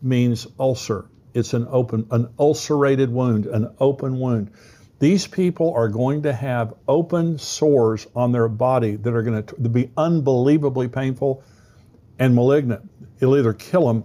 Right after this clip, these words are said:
or they'll have to live in this pain until they die or until, uh, the second coming. And how do they respond? You say, "Well, God pours out these bowls." How do people respond to these bowls? Revelation sixteen.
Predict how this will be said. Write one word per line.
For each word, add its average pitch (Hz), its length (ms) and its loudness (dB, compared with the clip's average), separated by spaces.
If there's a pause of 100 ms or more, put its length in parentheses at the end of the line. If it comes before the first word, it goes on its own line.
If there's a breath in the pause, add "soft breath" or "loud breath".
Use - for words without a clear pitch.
or 120 80 2
they'll 139 160 4
have 131 220 0
to 127 100 0
live 135 260 4
in 135 200 -2
this 120 200 -2
pain 120 560 -2 (360 soft breath)
until 120 280 0
they 117 140 2
die 123 320 0
or 113 120 -2
until, 113 540 0
uh, 107 320 -2
the 110 200 2
second 120 420 -4
coming. 113 380 -2 (800)
And 139 120 2
how 147 160 2
do 139 80 0
they 135 60 2
respond? 139 380 -2
You 110 60 -2
say, 131 200 -2 (340 loud breath)
"Well, 120 300 0 (180)
God 135 280 0
pours 156 300 2
out 135 220 0
these 113 200 -2
bowls." 127 520 -2 (440 soft breath)
How 156 160 -2
do 147 80 2
people 143 360 0
respond 127 760 -2
to 135 100 0
these 123 220 0
bowls? 139 480 -4
Revelation 120 560 0
sixteen. 113 580 -6